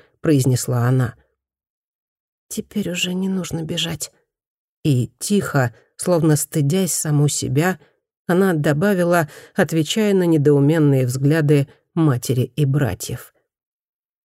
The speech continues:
«Дамиан Сентено ночью приходил ко мне. Он был мёртв».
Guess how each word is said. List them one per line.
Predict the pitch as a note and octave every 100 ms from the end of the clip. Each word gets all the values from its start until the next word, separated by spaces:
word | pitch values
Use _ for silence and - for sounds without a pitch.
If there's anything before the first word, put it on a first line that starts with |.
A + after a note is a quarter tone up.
| _ _ _ _ _ _ -
«Дамиан | F#3+ F#3+ F3+ F#3 F#3
Сентено | - F#3+ G3 - A#3 G#3 F#3 _ _ _ _ _ _ _ _ -
ночью | G#3+ A3 - F#3+
приходил | - G3 G#3 G#3 G#3
ко | - E3
мне. | E3 D#3 D3 _ _ _ _ _ _ _ _ _ _ _ _ _ _ _ -
Он | G3+ G3
был | F#3+ F#3+
мёртв». | F#3+ D#3+ - -